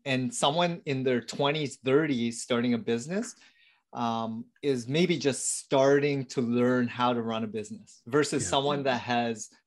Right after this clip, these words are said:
Speaker 1: a little bit more work experience, life experience, different stages of seeing what's going on in their forties, fifties, sixties that have better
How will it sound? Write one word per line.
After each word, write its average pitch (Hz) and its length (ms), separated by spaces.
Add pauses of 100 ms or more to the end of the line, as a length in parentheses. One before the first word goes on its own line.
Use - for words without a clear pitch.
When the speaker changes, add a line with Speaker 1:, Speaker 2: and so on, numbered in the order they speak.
(120)
Speaker 1:
a 127 120
little 135 220
bit 135 180
more 120 240
work 117 400
experience, 143 500
life 120 240
experience, 135 600
different 127 280
stages 127 560
of 117 160
seeing 147 520
what's 135 180
going 123 240
on 120 220
in 131 140
their 113 120
forties, 123 400
fifties, 123 380
sixties 135 680 (420)
that 120 260 (220)
have 120 300
better 139 580